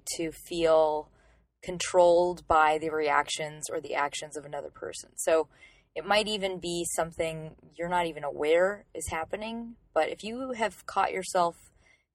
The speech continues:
thinking, um, "But I can't," or, "But what if they blank," or you don't wanna face the wrath of another person because they can make you feel a lot of pain, um, and you stay in a relationship to avoid the pain,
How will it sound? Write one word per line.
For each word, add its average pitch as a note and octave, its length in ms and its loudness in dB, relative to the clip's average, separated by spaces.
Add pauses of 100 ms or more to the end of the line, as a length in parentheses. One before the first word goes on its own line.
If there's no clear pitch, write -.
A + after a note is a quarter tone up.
(100)
thinking, F3 680 -2 (100)
um, D#3 460 0 (760)
"But A3 100 6
I G#3+ 80 8
can't," A3+ 540 0 (420)
or, F3+ 680 4
"But A3+ 160 6
what A#3 160 8
if A#3+ 80 2 (100)
they G3+ 640 6 (160)
blank," G3 600 0
or E3 420 2 (520)
you G3+ 80 -4
don't G#3+ 80 6
wanna G#3 140 6
face F#3 380 -2
the D#3+ 100 2
wrath D3+ 640 -2
of F3 120 -14
another F#3 240 -2
person G3 440 -6
because D#3+ 600 -2 (560)
they E3+ 160 10
can D#3+ 380 -6
make E3+ 260 -2
you E3 100 -4
feel D#3 300 -2
a - 20 -4
lot D3+ 220 4
of D3 140 -4
pain, E3+ 420 -8 (720)
um, D#3 320 2
and E3 160 -6
you D#3 80 -8
stay G3 300 0
in F3+ 80 0
a F3 40 0
relationship D#3+ 540 0
to D#3 120 -4
avoid D#3+ 340 2
the F#3+ 80 -4
pain, G#3+ 400 -6